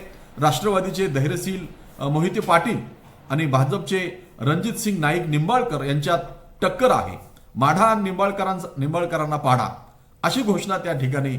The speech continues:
चालू झालेली आहे. माढा आणि निंबाळकरांना पाडा, म्हणजे, अ, यामधलं जर यमक आपण लक्षात घेतलं तर किती सहज आणि सोपं आहे आणि या भाषेमध्ये तिला किती गोडवा आहे, या सगळ्या गोष्टी लक्षात घ्यायला पाहिजेत.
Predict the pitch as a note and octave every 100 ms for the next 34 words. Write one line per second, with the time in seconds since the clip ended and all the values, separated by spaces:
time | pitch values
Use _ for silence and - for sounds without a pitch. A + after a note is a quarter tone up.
0 | - - - B2+ C#3 A#2+ A2+ G#2+ G#2 G2
1 | - - G#2+ D3+ E3+ G3+ G3 - - D#3
2 | D#3+ F3 E3+ D#3+ C#3 B2 A2+ G#2 G2+ F#2
3 | F2+ - - - F3 C#4 C#4 - - -
4 | F3 E3+ F#3 G#3+ B3+ B3+ B3 F#3 C4 B3
5 | A#3+ A#3+ F#3 E3+ F#3+ D#3+ C#3+ C#3+ - C4
6 | C#4 B3+ A3+ G#3+ A#3 G#3 G3 F#3+ F3+ F3
7 | E3+ B2+ B2+ B2+ - - - C3 D3+ C#3
8 | C#3 A#2 G#2+ D#3+ E3+ F3+ G#3 A3+ G3+ A3
9 | F#3+ E3+ D#3+ D3 C#3 E3+ E3+ F3 E3 D3+
10 | D3+ C3 B2+ C#3+ B2 G#2+ G#2+ G#2+ G2